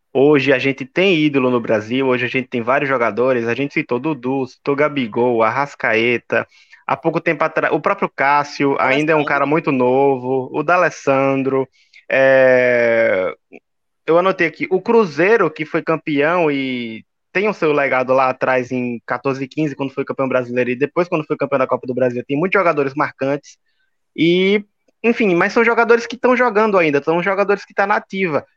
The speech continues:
Speaker 1: Então, dentre to-, todas essas,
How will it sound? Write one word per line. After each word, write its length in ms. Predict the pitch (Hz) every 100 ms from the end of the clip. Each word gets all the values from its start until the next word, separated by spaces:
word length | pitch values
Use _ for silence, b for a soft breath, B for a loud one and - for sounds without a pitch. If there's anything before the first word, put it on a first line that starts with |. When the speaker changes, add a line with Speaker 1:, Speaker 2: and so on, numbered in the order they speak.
| _ -
Speaker 1:
Então, 680 | 156 - 196 202 208 196 170
dentre 320 | 170 233 285 -
to-, 240 | 226 247 -
todas 560 | 220 233 233 208 170 156
essas, 720 | 151 - 160 143 135 123 117